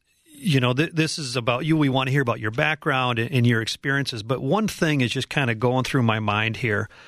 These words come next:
I joined the military at seventeen years of age, not knowing what I was getting into per se. You joined a few years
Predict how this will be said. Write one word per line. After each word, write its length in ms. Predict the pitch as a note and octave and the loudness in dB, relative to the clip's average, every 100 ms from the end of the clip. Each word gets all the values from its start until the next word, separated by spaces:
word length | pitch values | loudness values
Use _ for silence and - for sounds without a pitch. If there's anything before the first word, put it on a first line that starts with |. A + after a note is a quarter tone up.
| - - _ _ | -20 -20 _ _
I 260 | - D3+ A#3 | -2 0 0
joined 760 | D#3 C3 C#3 C#3 C3 B2 A2+ - | -4 -2 0 2 2 0 -2 -2
the 140 | A#2+ | 0
military 920 | A2+ A#2+ B2+ B2 B2+ A2 A2 A#2 A#2+ B2+ | 4 4 2 0 0 0 0 0 -2 -2
at 160 | A2+ | -2
seventeen 720 | - C#3 C#3+ D3+ C3+ D#3 C3 | -4 -6 -6 -4 -4 -2 2
years 320 | B2+ A#2+ A#2 A2+ | 4 4 2 2
of 100 | A2 | 0
age, 500 | G2 G2 - - - _ _ _ _ | 0 -2 -4 -8 -12 _ _ _ _
not 320 | A2+ B2+ D3 | 2 2 2
knowing 720 | D3 A#2+ B2+ C3+ A2+ G2 G2 - | -2 2 2 4 2 0 -4 -2
what 180 | C3 A#2+ | 0 2
I 40 | |
was 180 | A2+ G#2 | 2 0
getting 300 | A2+ G#2+ G#2+ | 0 0 2
into 400 | A2 G#2+ - G2 | 2 0 -2 -6
per 200 | - G2 | -4 -4
se. 480 | - - G2 F#2+ G#2+ _ _ _ _ _ _ _ _ _ - | -4 -6 -8 -10 -12 _ _ _ _ _ _ _ _ _ -2
You 280 | A#2+ G3+ | 2 2
joined 420 | F#3+ D3 C3+ C3 A#2+ | 2 0 2 2 0
a 60 | |
few 340 | - - E3+ D3 | -2 -2 0 2
years 640 | C3+ C3 B2+ G#2+ - | 2 2 0 -2 -6